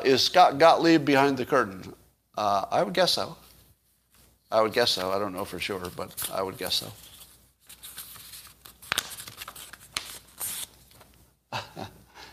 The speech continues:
Star Painter says, "You are my placebo." Well, allow me to be all of your placebo. Um, and by the way,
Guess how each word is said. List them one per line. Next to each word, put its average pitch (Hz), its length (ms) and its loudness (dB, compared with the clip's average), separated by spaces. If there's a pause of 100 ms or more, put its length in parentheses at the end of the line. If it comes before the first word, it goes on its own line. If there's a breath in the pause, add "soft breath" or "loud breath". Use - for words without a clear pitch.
(140)
Star 123 380 4
Painter 135 360 2
says, 135 400 4
"You 202 200 -2
are 151 120 6
my 104 180 6
placebo." 101 720 -4 (360 loud breath)
Well, 208 500 6
allow 175 300 4
me 180 200 4
to 160 100 -4
be 131 200 2
all 110 240 4
of 95 100 -4
your 95 140 -6
placebo. - 680 -8 (1160 loud breath)
Um, 123 500 6 (200)
and 135 500 4
by 170 140 8
the 185 100 4
way, 110 360 6